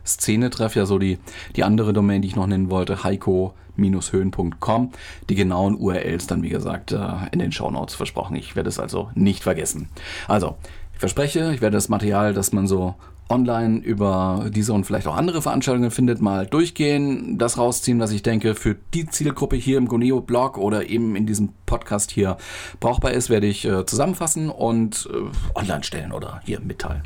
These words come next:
Ja? Ja, daneben, neben, neben diesen zwei Veranstaltungen im Berliner Raum, äh, beginnt ja nun so, äh, am zweiundzwanzigsten März, wenn ich's richtig im Kopf habe, in Hamburg die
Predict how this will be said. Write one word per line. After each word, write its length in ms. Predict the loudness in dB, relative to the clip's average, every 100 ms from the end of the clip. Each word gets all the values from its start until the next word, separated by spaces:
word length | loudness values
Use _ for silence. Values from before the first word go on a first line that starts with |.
| -2
Ja? 220 | -2 -2 -6 -10 -10 -10 -12 -16 -8
Ja, 140 | -2 2
daneben, 560 | 4 4 6 4 4 0 -6 2
neben, 360 | 4 4 2
neben 200 | 0 0
diesen 180 | 0 0
zwei 160 | 0 0
Veranstaltungen 600 | 0 0 -2 0 2 2
im 60 |
Berliner 280 | 2 2 2
Raum, 320 | 2 2 2
äh, 140 | 2 0 -4 -18 -4
beginnt 460 | -2 2 0 0 0
ja 180 | 2
nun 840 | 4 4 4 4 4 2 2 0 0
so, 520 | 2 2 4 2 0
äh, 380 | 0 2 2 2
am 140 | 0
zweiundzwanzigsten 580 | 2 0 0 0 0 2
März, 240 | 2 2
wenn 100 | 2
ich's 160 | 2 0
richtig 280 | -4 -2 0
im 180 | 0 0
Kopf 240 | -2 0
habe, 160 | 0 2
in 180 | 2
Hamburg 440 | 2 4 4 2 0 -10 -16 -14 -16 -16 -10 0
die 320 | 4 4 4